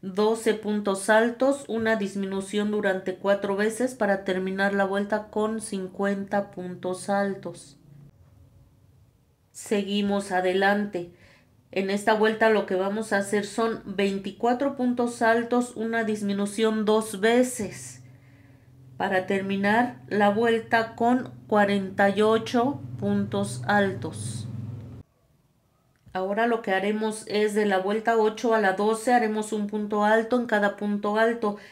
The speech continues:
terminando la vuelta ocho con cuarenta y ocho puntos altos.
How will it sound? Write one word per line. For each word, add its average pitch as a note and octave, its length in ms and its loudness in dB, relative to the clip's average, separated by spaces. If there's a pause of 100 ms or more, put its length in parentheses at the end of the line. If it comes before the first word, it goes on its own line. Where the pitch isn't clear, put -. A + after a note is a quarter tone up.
(180)
terminando G3+ 600 0
la G#3+ 120 4
vuelta G3+ 420 4
ocho A3+ 520 2 (360)
con A3+ 260 0
cuarenta F#3+ 500 0
y F#3+ 120 0
ocho G3+ 300 -2
puntos F#3+ 480 -6
altos. F3 680 -2